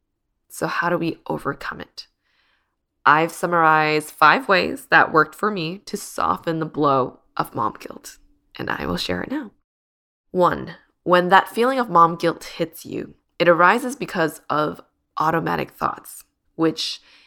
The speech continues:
is kind of negative self-talk that appears immediately in response to a certain stimulus. They're often very irrational and negative.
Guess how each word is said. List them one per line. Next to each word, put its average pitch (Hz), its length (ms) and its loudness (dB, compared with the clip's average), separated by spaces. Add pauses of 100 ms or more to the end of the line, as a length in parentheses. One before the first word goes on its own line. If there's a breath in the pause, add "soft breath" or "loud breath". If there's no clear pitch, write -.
(200 soft breath)
is 175 320 -2
kind 202 280 -4
of 208 280 -6
negative 180 340 0
self-talk 147 560 0
that 143 120 -2
appears 151 400 0 (100)
immediately 185 720 -4
in 151 100 -6
response 139 540 -4
to - 160 -10
a 85 40 -6
certain - 360 -6
stimulus. - 640 -16 (400)
They're - 180 2
often 165 680 0 (280)
very 180 300 2
irrational 143 800 0
and 139 160 -4
negative. - 520 -14